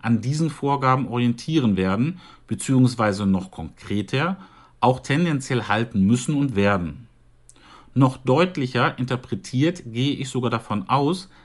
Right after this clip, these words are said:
dass sie vor Ort sehr froh sein werden, endlich einen klareren Handlungsauftrag für steuerrechtliche Festsetzungen für Kryptowährungen zu haben. Bezug genommen wird als Grundlage unter anderem auf diverse europäische Vorgaben, sogenannte E-U-Richtlinien.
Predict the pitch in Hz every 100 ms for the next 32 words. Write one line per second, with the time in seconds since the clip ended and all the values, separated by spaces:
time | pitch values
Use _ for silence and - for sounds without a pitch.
0 | _ 107 - 123 - 110 107 120 131 -
1 | 113 123 - - 190 190 123 98 92 90
2 | 87 131 87 - 123 151 156 - 98 101
3 | 92 92 98 107 143 147 143 147 156 151
4 | - - - 131 156 123 - 120 139 -
5 | 143 151 - 185 - 135 151 135 131 -
6 | 113 - - 131 131 - 147 - 143 143
7 | 135 95 - 120 - 123 104 101 110 113
8 | - 127 95 85 67 - _ _ _ _
9 | _ _ _ _ _ - - - _ 135
10 | - 220 196 147 131 151 139 135 127 -
11 | 147 170 156 151 143 123 120 110 147 147
12 | 117 - 107 113 135 143 139 120 120 -
13 | 117 113 - - 123 147 143 139 147 151
14 | 104 101 123 120 117 127 127 - 127 117
15 | 127 110 92 - - 82 80 69 -